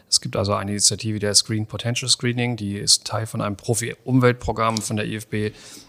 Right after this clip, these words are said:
und da haben wir uns letztes Jahr beworben, ähm, gemeinsam mit unserem Kooperationspartner der, äh, T U Hamburg. Das ist dann der, der Lehrstuhl, der sich mit Circular Economy beschäftigt, Frau Professorin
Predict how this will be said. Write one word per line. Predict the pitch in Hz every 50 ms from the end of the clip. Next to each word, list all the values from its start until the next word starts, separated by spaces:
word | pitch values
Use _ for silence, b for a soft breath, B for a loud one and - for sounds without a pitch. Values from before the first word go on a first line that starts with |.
| B B
und | - 120 113
da | 113 101
haben | 107 107
wir | 107
uns | 107 - -
letztes | 110 107 - - -
Jahr | 110 110 104
beworben, | 92 98 95 104 107 113 113 117 120 120 B B B B B B B B _
ähm, | - - 107 104 104 101 101 98 92
gemeinsam | 107 101 104 110 117 117 113 117 110
mit | 107 107 - -
unserem | 113 101 110 104 101 101 98 98
Kooperationspartner | - - 113 113 107 101 - - 107 104 - - - 110 104 104 - 107 101
der, | 104 101 101 101 101 - - - -
äh, | 131 123 113 101 98
T | 95 - - 110 117
U | 123 104
Hamburg. | 98 113 127 127 139 135 135 131
Das | - - -
ist | - - -
dann | 117 101 101 95
der, | 107 98 98 98 - b b b b b b
der | - 104 98
Lehrstuhl, | 98 107 107 110 - - 113 107
der | 98 110 107 101
sich | 98 101 98 -
mit | 104 98 -
Circular | - - 107 - 107 104 101
Economy | - - 117 113 120 120 113 117
beschäftigt, | 107 104 - - 113 - - 117 110 -
Frau | - - 110 101 101
Professorin | 101 - - - - 117 - 107 101 - 110 104 104 101 101